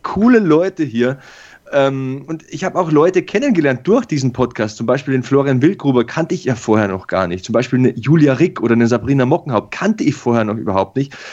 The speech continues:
Und dann pflegt man irgendwie mit denen den Kontakt weiterhin, lernt motivierende Leute kennen, bekommt neue Eindrücke, Einflüsse und Motivatoren irgendwie kostenlos geliefert. Denn unser Podcast ist ja kostenlos, ist ohne Werbung, ohne Unterbrechung. Und so kann's von mir auch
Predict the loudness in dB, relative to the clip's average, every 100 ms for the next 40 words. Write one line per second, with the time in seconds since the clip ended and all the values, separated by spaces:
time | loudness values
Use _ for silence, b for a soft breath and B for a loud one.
0 | B 2 2 2 2 0 0 -2 2 4
1 | 4 2 2 2 2 0 -2 -6 0 0
2 | 2 2 2 4 2 2 2 2 0 -2
3 | 0 2 2 4 4 4 0 -2 0 2
4 | 0 -2 B B B _ -4 0 0 0
5 | 2 2 0 -2 -2 -4 -6 -8 0 0
6 | 0 -2 -2 -4 -2 0 0 2 2 4
7 | 2 2 2 0 2 0 0 2 4 4
8 | 4 2 2 2 2 0 -2 0 2 2
9 | 2 2 4 4 2 0 -4 B B 2
10 | 4 4 2 -2 -2 -6 -4 -2 0 -2
11 | 0 0 0 -2 2 4 4 2 2 0
12 | 0 0 2 0 -2 -2 -2 0 0 0
13 | B B B B B B B B B B
14 | _ 2 2 2 -2 -2 -2 0 0